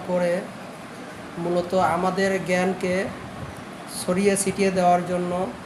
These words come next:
এটাকে তৈরি করে সাধারণ মানুষ যেন এটার থেকে উন্মুক্তভাবে নিজেরা এর থেকে জ্ঞান অর্জন করতে পারে, এর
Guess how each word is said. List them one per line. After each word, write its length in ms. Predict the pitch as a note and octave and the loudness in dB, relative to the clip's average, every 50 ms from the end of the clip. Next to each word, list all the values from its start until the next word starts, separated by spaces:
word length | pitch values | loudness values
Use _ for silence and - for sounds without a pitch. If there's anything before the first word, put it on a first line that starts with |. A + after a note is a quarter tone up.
| - - - - - - - - - - - - | -12 -12 -12 -12 -12 -12 -12 -12 -12 -10 -10 -6
এটাকে 260 | - F#3 F3+ F#3 F#3 F#3 - | -4 -2 0 0 -2 2 6
তৈরি 300 | G3+ G3+ G3+ G3+ G#3 G#3 | 8 8 8 8 8 6
করে 380 | G#3 G#3 G3 F#3+ G3+ G#3+ A#3+ - - - - - - - - - - - - - - - | 6 6 6 6 6 4 4 2 -2 -8 -12 -14 -14 -14 -14 -14 -14 -14 -12 -12 -6 -2
সাধারণ 380 | - F3 E3+ G3 G3 G#3 G#3+ G#3+ G#3 F#3 E3+ E3 D#3+ F3+ | 0 2 4 6 6 6 6 6 4 2 2 0 -2 -2
মানুষ 320 | F3+ F#3 G3 G3 G3 F3+ | 0 2 4 4 4 4
যেন 220 | F#3+ F#3+ F#3 F#3+ G3 | 4 4 4 4 4
এটার 300 | G3 - F#3 G3 F#3 - - | 2 2 0 -2 -4 -2 -2
থেকে 340 | F3+ F3+ F#3 G3 G3+ - - - - - - - - - - - - - - - - - - | -2 0 0 2 0 0 -2 -4 -10 -12 -12 -12 -12 -12 -12 -12 -12 -10 -10 -10 -8 0 4
উন্মুক্তভাবে 920 | G3+ G#3+ A#3 A#3+ A#3+ A#3+ - A#3+ A#3 A3+ A3+ A3 A3 A3+ A3+ A3+ A3+ A3+ - - - - G#3 | 4 6 6 6 4 6 6 8 10 10 10 10 8 6 4 4 2 0 -4 -6 -6 -2 2
নিজেরা 600 | G3 F#3 F#3 F#3 G3 G3 G3 G3 G3 G3 G3 G3+ G3 - - - - - - - - - | 2 2 4 4 6 6 8 8 8 8 6 4 0 -4 -10 -12 -14 -14 -14 -14 -10 -8
এর 80 | F3+ F3+ F3+ - | -8 -6 -4 -4
থেকে 220 | F#3 F3+ G#3 G3 | 0 2 2 2
জ্ঞান 300 | F3 E3+ F#3+ G3 G3 G3 | 2 4 4 6 6 6
অর্জন 320 | G3 F#3 F3+ F#3 G3 G3 | 6 4 4 4 2 2
করতে 300 | F#3 G3 F#3 - - F#3 | 2 2 -2 -2 -2 -4
পারে, 300 | E3 E3+ F3 E3+ E3+ E3+ E3+ F3 F3+ - - - - - - - - - - - - - | -2 0 0 0 2 0 0 -2 -4 -6 -10 -12 -12 -14 -14 -14 -14 -14 -14 -14 -8 -8
এর 120 | E3 F3 | -8 -6